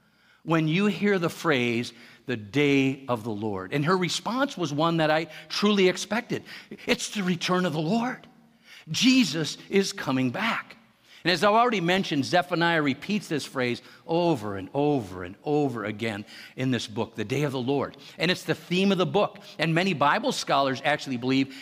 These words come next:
it makes an apt summary of all of the prophetic books. Now, please keep in mind the phrase, "the day of the Lord," was given to Judeans over twenty-six hundred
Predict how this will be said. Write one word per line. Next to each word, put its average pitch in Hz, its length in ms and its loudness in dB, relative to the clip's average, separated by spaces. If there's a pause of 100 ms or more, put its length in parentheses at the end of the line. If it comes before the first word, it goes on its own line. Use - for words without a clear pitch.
it 160 160 -2
makes 156 260 0
an 131 180 2
apt 131 280 0
summary 139 400 4
of 113 140 -2 (100)
all 139 500 4 (180)
of 127 120 0
the 113 80 -4
prophetic 110 500 -4
books. - 360 -6 (340)
Now, 139 100 2
please - 380 2
keep 202 240 0
in 185 80 2
mind 160 460 2
the 139 60 2
phrase, 175 420 2
"the 139 80 -2
day 160 180 2
of 139 80 0
the 139 40 -2
Lord," 143 400 2 (460)
was 151 220 0
given 180 440 2
to 180 160 0
Judeans 131 1000 0 (540)
over 123 320 2
twenty-six 151 1080 -4 (240)
hundred 117 520 -4